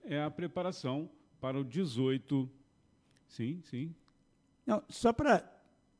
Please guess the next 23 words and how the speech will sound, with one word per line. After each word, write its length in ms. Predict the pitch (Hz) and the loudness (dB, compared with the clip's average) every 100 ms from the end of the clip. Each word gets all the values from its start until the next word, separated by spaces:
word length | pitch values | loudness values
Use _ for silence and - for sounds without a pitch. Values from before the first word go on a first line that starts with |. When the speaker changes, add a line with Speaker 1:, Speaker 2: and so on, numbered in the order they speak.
| _ _ - | _ _ 2
Speaker 2:
é, 440 | 175 151 139 139 147 - | 4 6 4 0 -8 -20
sinalizar 720 | - - 185 180 196 170 175 | -20 0 4 8 8 8 8
o 40 | 196 | 4
seguinte: 600 | - 160 147 131 - - _ _ _ _ | 0 2 2 2 -4 -20 _ _ _ _
é, 240 | 160 139 135 | 0 4 4
nós, 640 | 151 226 247 156 - - _ _ _ _ _ _ _ 285 | 6 6 6 4 0 -12 _ _ _ _ _ _ _ -2
o 100 | 160 | 6
nosso 300 | 196 220 190 | 6 6 2
país, 640 | - 175 196 220 160 123 | 4 6 6 4 4 6
ele 340 | 156 165 175 | 6 6 6
é 120 | 185 175 | 6 6
muito 340 | 170 202 262 | 2 0 0
injusto. 500 | 202 185 165 - - | 2 4 2 0 -8
Então, 300 | 147 165 170 | -8 -4 0
nós 240 | 185 196 | 2 0
temos 640 | - 180 180 196 190 - - _ - - _ | 0 0 0 0 -2 -6 -20 _ -20 -20 _
hoje, 280 | 156 175 147 | 6 6 6
por 160 | 175 | 4
exemplo, 600 | 151 135 208 196 127 135 127 _ _ - - _ _ | 4 4 2 2 -2 -8 -14 _ _ -20 -20 _ _
um 100 | 165 | 2
desemprego 720 | 196 185 214 - 208 233 214 214 | 4 6 6 10 12 12 12 8
muito 360 | 185 233 269 | 6 4 4
grande. 500 | 208 185 160 107 98 | 6 6 6 2 -10